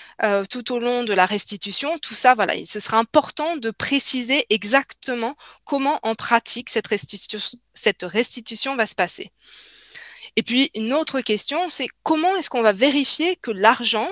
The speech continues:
c'est bien mal acquis, est bien restitué aux populations victimes ? Et qui va vérifier ça ? Et toutes ces questions-là, en fait, on n'a pas de réponse dans le projet de loi. Alors, c'est, comme je disais, on peut pas avoir tout dans le projet de loi, mais c'est important de les garder en tête et peut-être,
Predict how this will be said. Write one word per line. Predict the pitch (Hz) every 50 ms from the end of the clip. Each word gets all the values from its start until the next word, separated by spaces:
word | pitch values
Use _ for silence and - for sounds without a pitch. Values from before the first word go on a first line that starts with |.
| 381
c'est | 262 - - 180
bien | - 262 311
mal | 330 277 233
acquis, | 214 214 - - 262 277 302 -
est | 208 185
bien | 165 196 269 277
restitué | 269 254 247 - - - - 208 - - 233 262 - -
aux | 196 196
populations | - - 247 226 - - 226 220 214 - - 262 254 247
victimes ? | 202 190 214 - - - - - 220 - - - - - - -
Et | 220
qui | - - - - 359
va | 339 294 254 233
vérifier | 208 240 240 220 226 208 - - 202
ça ? | - - - - - _ _ - - - - - - - -
Et | -
toutes | - 285 302
ces | - 320 -
questions-là, | - 285 269 - - 254 240 247 269 302 339 -
en | - 214
fait, | 214 - 269 269 320 - - -
on | - 208 208
n'a | 208 202 196
pas | - - 285 302
de | 262
réponse | 247 233 220 - - 233 247 269 240 - - _ -
dans | 254 247 254
le | 247 226
projet | 202 - - 220 208 - 220 196
de | -
loi. | - - - - _ _ _ -
Alors, | - 175 175 180 - 175 - - _ _
c'est, | - - -
comme | - - 202 196
je | 190 190
disais, | 165 - 202 254
on | 285 285 269
peut | - - -
pas | - 220 202
avoir | 185 175 190 180 -
tout | - - - 330 330 - - - - - - - -
dans | 226 220
le | 202
projet | - - 214 208 214
de | 185
loi, | 208 240 269 320 - -
mais | 226 214
c'est | 202 - - -
important | 233 233 240 - 233 - - 269 277
de | 285 262 247
les | 214 220
garder | 185 208 202 196 202 185 196 185 - -
en | 233 240 233
tête | - - 247 254 339 - - -
et | - 208
peut-être, | - - 190 - - 240 262 302 - -